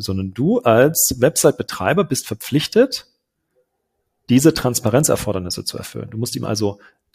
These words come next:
äh, hinweisen auf, äh, wie die Daten verwendet werden. Er mu-, äh,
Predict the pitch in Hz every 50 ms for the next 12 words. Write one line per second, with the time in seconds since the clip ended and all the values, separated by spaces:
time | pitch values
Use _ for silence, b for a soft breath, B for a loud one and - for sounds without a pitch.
0 | - _ - 113 101 101 98 98 98 - - - 127 147 165 156 147 156 151 147
1 | 120 104 101 - - - 131 113 104 101 127 160 175 147 127 123 110 110 98 110
2 | 131 - 147 135 - - 127 123 113 120 113 123 120 104 - - - 95 95 98
3 | 98 92 92 101 104 104 - - 101 98 98 - 110 - -